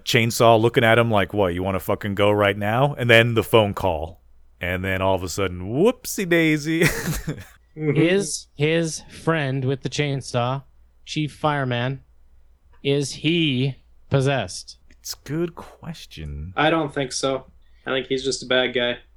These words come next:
Speaker 3: What are you basing your decision on, Altar Boy?
Speaker 2: They, er, everyone can't be possessed. That's what I'm basing my
Speaker 3: Everyone
Speaker 2: decision on.
Speaker 3: is possessed in this town. <laughs>
Speaker 1: Everyone appears to be possessed. And like I was
Speaker 2: Oh.
Speaker 1: saying earlier,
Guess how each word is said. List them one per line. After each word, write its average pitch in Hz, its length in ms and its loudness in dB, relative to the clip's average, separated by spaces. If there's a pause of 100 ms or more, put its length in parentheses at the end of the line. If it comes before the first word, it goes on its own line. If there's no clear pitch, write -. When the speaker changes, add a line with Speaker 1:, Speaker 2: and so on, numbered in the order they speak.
(420)
Speaker 3:
What 143 160 2
are 156 60 2
you 151 180 2
basing 143 760 -2
your 123 280 0
decision 135 440 -2
on, 104 360 -2
Altar 104 280 -2
Boy? 117 260 -2 (760)
Speaker 2:
They, 147 280 0 (200)
er, 180 300 -2 (160)
everyone 170 380 2
can't 151 280 -4
be 147 120 -2
possessed. 127 720 -6 (160)
That's 131 260 -6
what 127 120 -4
I'm 123 100 -8
basing 123 160 -4
my 170 140 2
Speaker 3:
Everyone 160 380 -2
Speaker 2:
decision 156 320 0
on. 151 60 -2
Speaker 3:
is - 180 -14 (140)
possessed 139 540 -2
in 131 220 -4
this 127 180 -4
town. 147 560 -2
<laughs> - 60 -18
Speaker 1:
Everyone 190 300 4
appears 170 360 4
to 151 80 -2
be 143 160 2
possessed. 120 400 2
And 113 80 -6
like 165 160 0
I 170 40 2
was 156 120 4
Speaker 2:
Oh. 151 40 -2
Speaker 1:
saying 165 200 2
earlier, 117 500 2